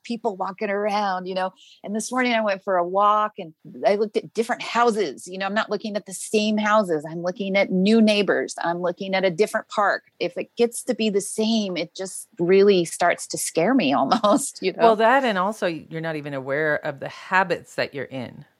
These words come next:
Speaker 2: because it
Speaker 1: Mm-hmm.
Speaker 2: is what you always do. I literally, it makes
Speaker 1: Mm-hmm.
Speaker 2: me laugh about the Target because I literally started sitting at different seats. I think everybody kinda just has a certain seat at the table,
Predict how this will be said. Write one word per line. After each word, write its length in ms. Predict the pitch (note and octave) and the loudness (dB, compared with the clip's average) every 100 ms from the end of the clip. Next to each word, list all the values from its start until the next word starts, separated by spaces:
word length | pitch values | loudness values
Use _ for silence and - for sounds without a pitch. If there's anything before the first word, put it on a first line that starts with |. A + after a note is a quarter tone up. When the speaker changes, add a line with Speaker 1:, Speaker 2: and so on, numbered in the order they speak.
| _ _ | _ _
Speaker 2:
because 340 | D3 - D#3 D#3 | -12 -4 -2 -2
it 140 | D3 | -2
Speaker 1:
Mm-hmm. 100 | D3 | -2
Speaker 2:
is 180 | C#3+ D3 | -4 -4
what 240 | D3 C#3+ | -4 -4
you 200 | C#3+ C3 | -6 -6
always 320 | C3+ B2 C3+ | -4 -6 -10
do. 360 | - D#3 B2 C3 | -8 -6 -4 -4
I 160 | D3 F#3+ | 0 0
literally, 400 | E3+ F3+ F3 D#3 | 2 2 2 0
it 60 | E3 | -2
makes 160 | D#3+ | -4
Speaker 1:
Mm-hmm. 80 | E3+ | -2
Speaker 2:
me 60 | D3 | 2
laugh 220 | C#3+ E3+ | 2 2
about 220 | C3+ B2+ | -2 -6
the 80 | D3 | -6
Target 400 | D#3+ D#3 D3+ A2 | -2 -2 -2 -6
because 420 | D3+ D3 C#3+ C#3 _ _ _ _ _ | -8 -6 -4 -6 _ _ _ _ _
I 140 | D#3+ E3 | -2 0
literally 600 | D3 E3 F3 E3+ D#3 C#3+ | 2 2 2 2 0 -4
started 600 | - E3 D3 C#3 C#3 B2+ | -4 0 2 2 -2 -4
sitting 420 | - D#3+ D3+ D3 | -8 -4 -4 -4
at 240 | D3 C#3 D3 | -4 -4 -4
different 380 | D#3+ D3 C3 | -6 -6 -8
seats. 560 | - D#3 C#3+ - - - | -10 -8 -8 -12 -20 -10
I 80 | D3+ | -8
think 220 | F3+ E3+ | -6 -2
everybody 400 | D3 E3 D#3+ D3 | 0 0 -2 -4
kinda 240 | D#3 D3 C3+ | -6 -8 -8
just 220 | D3 - | -8 -4
has 180 | C#3 C#3 | -6 -6
a 40 | |
certain 280 | - - C#3+ | -10 -10 -10
seat 240 | - C#3+ | -10 -8
at 80 | C#3 | -8
the 80 | C#3 | -8
table, 480 | C#3 C#3+ G#3+ B3+ | -8 -4 -4 -6